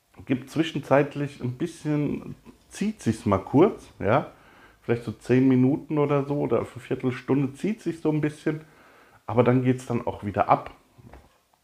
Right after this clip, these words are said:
Und ich bin wirklich begeistert. Ich bin wirklich begeistert von diesem Film. Und wenn ihr den noch bekommt und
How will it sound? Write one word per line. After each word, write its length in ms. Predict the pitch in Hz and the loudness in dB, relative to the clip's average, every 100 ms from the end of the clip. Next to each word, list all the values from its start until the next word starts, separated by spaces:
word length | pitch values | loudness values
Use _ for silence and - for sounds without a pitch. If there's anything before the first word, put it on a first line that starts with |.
| _ _ _ _ _ _ _ _ _ _ _ - | _ _ _ _ _ _ _ _ _ _ _ 4
Und 560 | 107 107 107 107 92 - _ - _ _ _ | 8 8 8 4 2 -8 _ -20 _ _ _
ich 200 | - 117 | -14 -10
bin 180 | - 98 | -8 -4
wirklich 420 | 104 113 113 104 - _ _ - | -4 -4 -6 -6 -10 _ _ 0
begeistert. 720 | 113 117 95 92 - - - _ - | 4 6 6 4 -8 -20 -20 _ -4
Ich 240 | 160 - | -4 0
bin 280 | 165 135 110 | 0 2 4
wirklich 540 | 117 190 - 151 151 | 6 6 2 -6 -4
begeistert 720 | - 104 98 104 127 - 123 - - - - - - | -6 2 4 4 2 0 -2 -4 -20 -20 -20 -20 -20
von 320 | - 123 107 107 - | 0 2 2 0 -4
diesem 400 | 151 196 190 185 | 0 0 2 2
Film. 480 | - 104 117 170 - _ _ _ _ _ _ _ | 2 4 4 2 -4 _ _ _ _ _ _ _
Und 380 | 123 127 120 - | 6 6 6 0
wenn 440 | 98 92 123 147 - | -2 4 4 4 -2
ihr 160 | 117 117 | 0 0
den 420 | - - 127 156 | 0 2 4 4
noch 220 | 143 139 | 2 -2
bekommt 600 | - 123 - 143 143 127 - - - _ - | -4 -6 0 2 2 0 -10 -20 -20 _ 0
und 360 | 110 107 90 | 2 2 -2